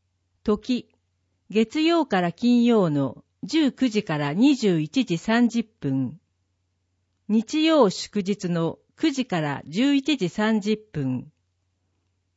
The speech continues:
十二月三十一日火曜は九時から十一時三十分。マイナ保険証または健康保険証と診察費用を持参してください。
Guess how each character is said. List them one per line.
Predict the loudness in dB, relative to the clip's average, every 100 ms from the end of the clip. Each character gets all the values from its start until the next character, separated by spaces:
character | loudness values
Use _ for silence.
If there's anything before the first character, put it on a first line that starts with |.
| _ _ _ -14
十 | -2 2 4
二 | 2
月 | 2 -2 -2
三 | 2 4 4
十 | 2 0
一 | -2 -2
日 | -2 -4 -6
火 | -6 -2
曜 | 2 4 2
は | 0 -6 -10 _ _ _ _
九 | -4
時 | 0 -2
か | -2
ら | -4 -4 -8
十 | -2 2 2
一 | 0 -2
時 | -4 -4
三 | -2 0 0
十 | -2 -6
分。 | _ -6 -4 -6 -8 _ _ _ _ _ _ _ _ _ _ _ _ _ _ _ _
マ | 0 2
イ | 2
ナ | 2
保 | 2
険 | 2 2 2
証 | 2 2 4 2 -2 -6
ま | -4
た | 2 2
は | 2 -2 -8 _
健 | -2 2 2
康 | 0 0 2
保 | 2
険 | 0 2 2
証 | 2 0 0
と | 0 0 0 -2 _ _ _
診 | -8 -6 -4
察 | -2 -2 -4
費 | -4 -2
用 | 0 0 0 -2
を | -4
持 | -6
参 | -4 -2 -4
し | -6
て | -8
く | -4
だ | -6
さ | -6 -6
い。 | -8